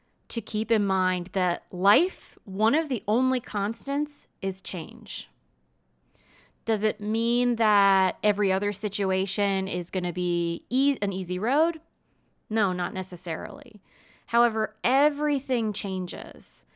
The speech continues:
and trying to remember the assumptions. We, we have assumptions about things, and you were talking about catastrophizing.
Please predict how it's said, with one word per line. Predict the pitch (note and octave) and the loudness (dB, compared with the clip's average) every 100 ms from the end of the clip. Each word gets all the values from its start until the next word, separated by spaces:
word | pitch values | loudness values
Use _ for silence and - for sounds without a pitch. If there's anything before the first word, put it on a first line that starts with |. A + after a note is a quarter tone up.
| _ _ _ - | _ _ _ -4
and | G3+ G3 F#3+ F#3+ | 0 0 0 -4
trying | - A3 A#3 C4 C#4 C4 | -2 2 2 2 2 0
to | - A#3 A3 G#3+ G#3 G#3 G3+ G3 G3 _ _ _ | -2 0 2 2 2 4 4 2 0 _ _ _
remember | G#3 G#3+ A3+ B3 | -2 0 2 2
the | A3+ G3+ | 2 0
assumptions. | - G#3+ G#3 - D#3 - F#3 - - _ _ _ _ _ _ | 0 -2 -2 -4 -8 -8 -8 -8 -10 _ _ _ _ _ _
We, | G3+ G#3 G#3 G#3 G3+ G3 | -4 2 2 4 2 0
we | G#3 | -2
have | G3+ A3+ | 0 0
assumptions | A3 G#3 G3 G3 F#3 | 0 -2 -2 -4 -4
about | F3 - F3 | -4 -6 -6
things, | D#3+ F#3+ F#3+ - | -10 -10 -10 -6
and | G#3 G3+ | -2 0
you | G#3 | 0
were | |
talking | G3+ G#3+ G#3 G3+ | -2 -4 -4 0
about | F#3 - | 0 -2
catastrophizing. | F#3+ - F3+ F3 F#3+ F3+ D3 D#3 - - - | -8 -6 -4 -4 -8 -8 -8 -8 -10 -10 -12